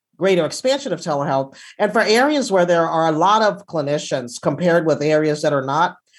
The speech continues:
we were able to expand capacity by reaching places that we were not able to reach before.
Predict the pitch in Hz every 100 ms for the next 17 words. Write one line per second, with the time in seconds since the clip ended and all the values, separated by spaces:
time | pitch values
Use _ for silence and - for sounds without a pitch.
0 | _ 208 208 202 208 220 175 165 - 185
1 | 180 185 175 190 220 240 180 156 170 156
2 | 175 185 214 180 - 160 160 165 143 139
3 | 160 160 175 160 160 151 151 147 143 135
4 | 143 139 - 135 139 135 123